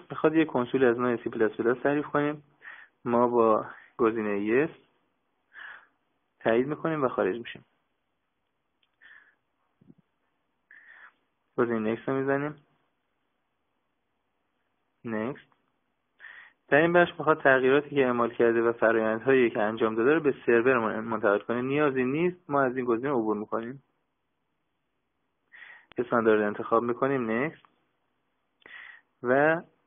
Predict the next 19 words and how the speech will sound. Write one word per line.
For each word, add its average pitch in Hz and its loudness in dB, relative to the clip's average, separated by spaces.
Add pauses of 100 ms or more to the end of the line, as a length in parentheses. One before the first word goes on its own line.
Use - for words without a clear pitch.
(180)
اینستال 143 0 (320)
نرم 101 -2
افزار. - -10 (840)
من 143 6
مراحل 127 4
برای 110 2
شما 131 -4
کات 143 0
می‌کنم 151 -4
که 135 0
حجم 131 0
فیلم 135 -6
بیاد 117 4
پایین. - -6 (1400)
گزینه 120 2
داون 117 6
رو 110 0
انتخاب 113 0
می‌کنیم. 151 -2